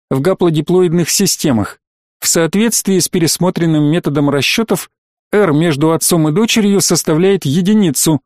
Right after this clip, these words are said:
вместо одной второй, а R между братьями равен одной второй вместо одной четвертой. Ошибка была независимо исправлена Кроузьером. Такая проблема никогда бы не возникла, и ни к какому искусственному методу условной диплоидности прибегать бы не потребовалось,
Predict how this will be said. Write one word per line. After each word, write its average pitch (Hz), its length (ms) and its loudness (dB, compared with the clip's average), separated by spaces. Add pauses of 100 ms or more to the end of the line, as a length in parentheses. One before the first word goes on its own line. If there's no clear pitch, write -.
(140)
вместо 151 460 -2
одной 143 240 0
второй, 143 440 -2 (260)
а 156 140 -4 (100)
R 175 240 0
между 143 340 0
братьями 196 580 0 (200)
равен 185 380 0
одной 185 280 0
второй 170 480 -2 (300)
вместо 151 520 0
одной 143 260 0
четвертой. 127 640 -2 (1080)
Ошибка 233 500 -2
была 196 200 2
независимо 175 640 0
исправлена 170 680 0 (240)
Кроузьером. 156 760 0 (760)
Такая 220 300 -2
проблема 160 420 0
никогда 160 420 0
бы 160 100 0
не 160 100 2
возникла, 143 540 0
и 131 120 2
ни 151 140 2
к - 80 -10
какому 175 400 0
искусственному 160 600 0
методу 165 340 0
условной 165 500 0
диплоидности 170 680 -2
прибегать 147 460 -2
бы 147 120 0
не 156 120 0
потребовалось, 143 840 -2